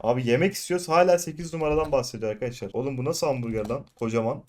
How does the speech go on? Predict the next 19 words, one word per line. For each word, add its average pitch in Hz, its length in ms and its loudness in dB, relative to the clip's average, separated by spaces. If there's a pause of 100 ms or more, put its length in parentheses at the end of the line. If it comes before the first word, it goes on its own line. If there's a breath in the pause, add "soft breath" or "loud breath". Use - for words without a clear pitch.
"O 156 140 4
bir 170 140 2
biftek 180 320 -4
bu 151 80 -8
ver. 131 120 4
Masaya 120 360 0
oturup 151 280 -6
yiyebilirsin." 139 500 -4
Tamam. 117 340 -4 (1040)
Evet, 127 260 -4
şu - 160 -10
masaya 151 360 0
oturup 170 360 -4 (720)
bifteğimizi 147 600 -4
yiyeceğiz 160 260 -4
arkadaşlar. 120 500 -2
Ev 143 280 -2
tuşuna - 340 -4
basarak. 131 360 0